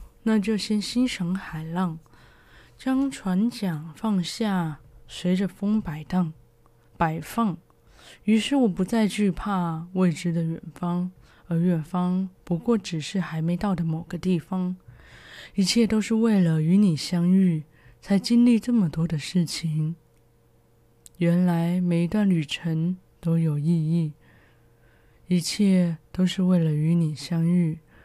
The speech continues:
像找到呼吸的频率，美丽的事依然美丽，真让人开心。一切都是为了与你相遇，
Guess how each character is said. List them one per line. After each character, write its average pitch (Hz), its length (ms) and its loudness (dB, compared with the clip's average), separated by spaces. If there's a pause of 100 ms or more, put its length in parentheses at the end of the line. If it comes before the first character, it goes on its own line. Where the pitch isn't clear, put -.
(360)
像 262 320 2
找 165 220 0
到 196 220 0
呼 196 240 -2
吸 196 320 -4 (120)
的 - 120 0
频 160 400 -2
率， 170 300 2 (340)
美 170 240 2
丽 196 180 2
的 175 100 0
事 170 600 0
依 185 160 2
然 170 180 2
美 156 300 -2
丽， 160 320 -2 (500)
真 180 220 4
让 196 180 4
人 151 220 -2
开 175 260 -2
心。 180 400 -2 (640)
一 208 120 2
切 226 240 2
都 233 160 0
是 220 140 -4
为 240 220 4
了 156 160 2
与 143 200 0
你 175 220 2
相 165 340 -2
遇， 175 280 0